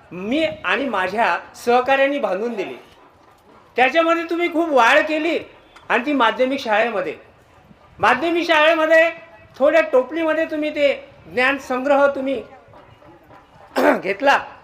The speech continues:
आणि उच्च असे शिक्षणासाठी तुम्ही परत त्या ठिकाणी तुम्ही गेलात. आणि ती जी टोपली तुम्ही घेऊन गेलात ती खरोखर अगदी जड मनाने घेऊन गेलात. हळू, हळू, हळू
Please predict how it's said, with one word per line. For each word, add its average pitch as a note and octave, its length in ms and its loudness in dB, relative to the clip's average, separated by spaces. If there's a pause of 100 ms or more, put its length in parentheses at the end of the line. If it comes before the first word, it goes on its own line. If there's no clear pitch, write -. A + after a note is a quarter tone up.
(1160)
आणि C#4+ 260 0
उच्च F4+ 240 -2
असे E4 300 2
शिक्षणासाठी C4+ 720 -4
तुम्ही G#3+ 340 -4 (600)
परत B3+ 180 4 (100)
त्या A3+ 140 2
ठिकाणी A3 360 -2
तुम्ही G3 260 -8
गेलात. D#3+ 280 -2 (1080)
आणि D#4+ 360 4
ती D#4+ 340 0
जी F4+ 160 0
टोपली D4+ 440 2
तुम्ही D#4+ 260 -2
घेऊन C#4 320 0
गेलात B3+ 360 2 (1000)
ती E4 180 2
खरोखर E4 440 6
अगदी D4 580 0 (340)
जड C#4+ 200 6
मनाने F4 400 2
घेऊन E4 260 0
गेलात. B3 260 2 (680)
हळू, C4 440 4
हळू, A#3+ 460 2
हळू A3+ 360 2